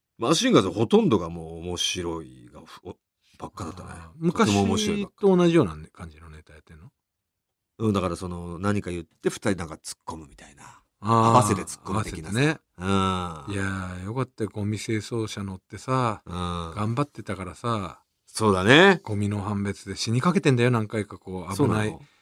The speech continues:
Speaker 1: なの？
Speaker 2: 危ないくす-、あの、針とかに、
Speaker 1: へー。
Speaker 2: 医療用の針に触りかけちゃってとか。
Speaker 1: あー。
Speaker 2: そういうのとかやって。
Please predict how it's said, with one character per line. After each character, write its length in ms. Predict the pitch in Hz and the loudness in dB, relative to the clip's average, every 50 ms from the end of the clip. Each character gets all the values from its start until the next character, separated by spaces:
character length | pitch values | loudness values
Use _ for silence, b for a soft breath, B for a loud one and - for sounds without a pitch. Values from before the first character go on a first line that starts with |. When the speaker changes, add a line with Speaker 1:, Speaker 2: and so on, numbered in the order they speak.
| b b b b _ | b b b b _
Speaker 1:
な 60 | - 107 | -8 -4
の？ 100 | 110 113 | -2 0
Speaker 2:
危 60 | 120 | 0
な 120 | 117 113 113 | 0 0 -2
い 80 | 110 | -2
く 220 | - _ _ - - | -4 _ _ -16 -16
す-、 200 | - - - _ - | -16 -16 -18 _ -16
あ 200 | 107 - - 110 | -14 -10 -8 -8
の、 100 | 107 104 | -6 -4
針 240 | - - 123 113 - | -2 -2 0 -2 -2
と 120 | - 98 | -4 -10
か 300 | - 92 87 85 82 80 | -10 -10 -12 -12 -12 -14
に、 140 | 76 90 87 | -18 -18 -14
Speaker 1:
へ 20 | 90 | -10
ー。 760 | 82 80 82 85 85 87 87 90 92 92 95 98 98 98 - | -6 -2 0 0 2 2 2 2 4 4 4 6 6 6 8
Speaker 2:
医 40 | 131 | 8
療 220 | 131 127 127 123 | 8 8 8 8
用 220 | 120 120 117 117 | 8 6 4 2
の 120 | 117 113 104 | 0 -2 -2
針 320 | - 117 113 107 101 92 | -4 -2 -2 -2 -2 -4
に 300 | 90 87 85 85 82 - _ _ _ _ _ _ _ | -6 -10 -12 -14 -16 -18 _ _ _ _ _ _ _
触 400 | - - 104 110 110 113 110 107 _ _ _ _ - | -12 -8 -6 -4 -2 -4 -4 -6 _ _ _ _ -14
り 100 | 117 110 | -12 -8
か 140 | - - 98 | -6 -6 -6
け 80 | 104 95 | -8 -10
ち 80 | - | -12
ゃ 40 | 80 | -16
っ 20 | |
て 180 | - _ - 76 | -18 _ -20 -20
と 120 | - - | -20 -20
か。 180 | - - - _ b b b b b b b b b b _ - | -20 -20 -20 _ b b b b b b b b b b _ -8
Speaker 1:
あ 60 | 87 | -2
ー。 760 | 85 95 101 101 104 104 104 101 98 98 95 92 90 87 85 | 0 2 2 4 4 4 4 2 2 2 0 0 0 0 2
Speaker 2:
そ 60 | 82 | 2
う 60 | 107 | 2
い 80 | 101 101 | 2 2
う 60 | 101 | 0
の 120 | 98 92 90 | 0 -2 -6
と 120 | - 87 | -10 -14
か 120 | - 98 | -14 -12
や 80 | 87 85 | -12 -12
っ 40 | |
て。 60 | 82 | -14